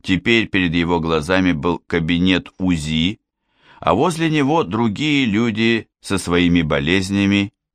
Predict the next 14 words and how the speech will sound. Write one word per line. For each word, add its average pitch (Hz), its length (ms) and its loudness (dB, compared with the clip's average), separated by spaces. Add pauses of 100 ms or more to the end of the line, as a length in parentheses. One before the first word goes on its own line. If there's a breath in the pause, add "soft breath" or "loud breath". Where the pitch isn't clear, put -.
чужими 98 600 2
для 87 220 0
него, 82 500 0 (360)
а 95 80 -2
потому 160 360 -2
вроде 139 340 0
как 110 260 -2
и 101 140 0
не 92 180 2
очень 85 400 0
страшными. 90 760 -4 (580 loud breath)
Медсестра 135 800 0
в - 60 -18
коротком 107 680 0